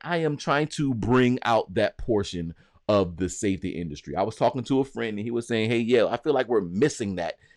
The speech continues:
in the safety industry," because literally, people, we are talking about lives here.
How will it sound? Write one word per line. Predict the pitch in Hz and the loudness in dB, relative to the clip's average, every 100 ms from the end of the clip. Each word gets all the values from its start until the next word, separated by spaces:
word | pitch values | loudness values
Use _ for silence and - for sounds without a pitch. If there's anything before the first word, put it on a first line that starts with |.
| _ - | _ -6
in | 101 | -4
the | 90 | -2
safety | 101 92 92 | -2 -4 -4
industry," | 85 82 - 71 - - | -6 -8 -8 -10 -12 -6
because | 294 151 123 | 2 4 4
literally, | 131 175 156 139 | 4 4 4 2
people, | 120 143 131 | 2 2 2
we | 117 160 | 2 2
are | 135 | 2
talking | 117 117 113 107 | 2 0 0 -2
about | 90 85 69 | -2 -2 0
lives | 85 80 76 | -2 -2 -4
here. | - 69 | -8 -8